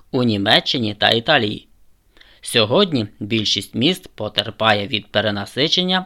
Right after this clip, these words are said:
автомобілями, які забруднюють атмосферу і загрожують безпеці пішоходів.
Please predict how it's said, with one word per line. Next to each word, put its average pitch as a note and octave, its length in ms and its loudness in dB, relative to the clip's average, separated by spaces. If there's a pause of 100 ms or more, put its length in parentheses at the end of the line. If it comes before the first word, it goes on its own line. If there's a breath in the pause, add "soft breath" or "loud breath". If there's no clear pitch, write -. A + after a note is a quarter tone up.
автомобілями, D3+ 800 0 (400 loud breath)
які G#2+ 320 -2
забруднюють G#2 800 -2
атмосферу A2+ 800 -2 (220)
і C#3 120 -4
загрожують G#2+ 640 0
безпеці A2 480 0
пішоходів. C3+ 680 -4